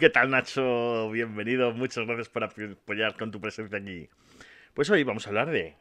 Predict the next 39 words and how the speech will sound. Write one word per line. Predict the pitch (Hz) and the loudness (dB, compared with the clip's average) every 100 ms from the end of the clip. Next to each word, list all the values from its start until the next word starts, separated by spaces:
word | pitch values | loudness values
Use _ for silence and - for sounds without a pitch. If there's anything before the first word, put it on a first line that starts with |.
| _ | _
de | 92 92 | -8 -8
una | 123 117 80 82 | -6 -8 -10 -10
cosa | 98 - 107 | -10 -8 -8
que, | 85 73 | -8 -8
que | 87 | -6
no | 104 | -4
podéis | 95 92 101 95 | -2 -2 -2 -6
ni, | 90 78 67 - | -10 -14 -16 -20
ni, | 73 - - | -20 -20 -10
ni | 98 107 104 95 _ | -4 -2 -2 -6 _
pensar | 113 113 123 90 71 | -6 -6 -6 -6 -8
de | 65 85 | -14 -12
qué | 90 | -10
va | 76 | -12
a | |
ser, | - 80 | -12 -10
¿no? | 120 - - - _ | -12 -14 -20 -20 _
Del | 101 95 92 92 - | -2 -2 -4 -8 -6
tema | 117 113 | -4 -2
del | 107 98 107 - | -2 -2 -2 -4
Horizon | - 139 127 131 120 | 0 0 0 -2 -4
Forbidden | - 101 107 107 107 | -4 -4 -2 -2 -2
West | 98 101 - | -2 -2 -2
y | |
la | 104 104 | -2 0
polémica | 95 95 98 101 | -2 -4 -4 -6
que | - | -2
ha | 101 | -2
habido, | 107 101 98 | -2 -4 -6
¿no? | 92 143 _ _ - - - - | -10 -14 _ _ -20 -20 -18 -4
Con | 117 | -2
el | 110 104 | 0 -2
tema | 95 95 | -2 -2
del | 92 87 | -2 -2
precio, | 117 127 - 120 165 _ _ _ _ _ _ _ _ - | -4 -4 -4 -8 -10 _ _ _ _ _ _ _ _ -2
cómo | 120 110 | -2 0
ha | 107 | 0
reculado | 113 127 101 104 98 101 90 - _ _ _ _ _ _ | 2 0 0 -2 0 0 -2 -8 _ _ _ _ _ _
PlayStation | 80 82 - 110 - 98 107 | -12 -8 -4 -4 -4 -10 -12